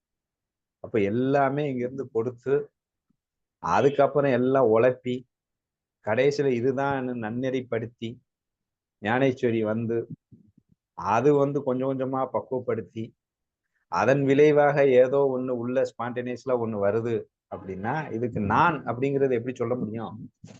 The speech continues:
அந்த உண்மை பெரும் பட்சத்துல அந்த புகழ் வரும்போது சந்தோஷப்படலாம்.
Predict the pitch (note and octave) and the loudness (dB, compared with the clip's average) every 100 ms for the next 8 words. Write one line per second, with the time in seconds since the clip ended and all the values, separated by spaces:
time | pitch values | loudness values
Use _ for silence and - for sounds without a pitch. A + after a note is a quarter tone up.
0 | - - - _ _ _ _ _ _ _ | -20 -20 -20 _ _ _ _ _ _ _
1 | _ _ G#2+ G#2+ B2+ C3 A#2 C#3 D#3+ C#3 | _ _ -4 0 4 4 4 4 2 4
2 | B2 B2+ A#2+ A2+ - G#2 B2 G#3 - _ | 2 2 0 0 -2 -4 0 0 -2 _
3 | G2 F2+ - A2+ D#3+ F3+ D3+ C#3+ F3+ A#2 | -12 -10 -6 0 2 2 0 0 -2 -2
4 | A#2+ D#3 C#3+ B2+ A2+ A2 | -2 -2 0 -2 -4 -6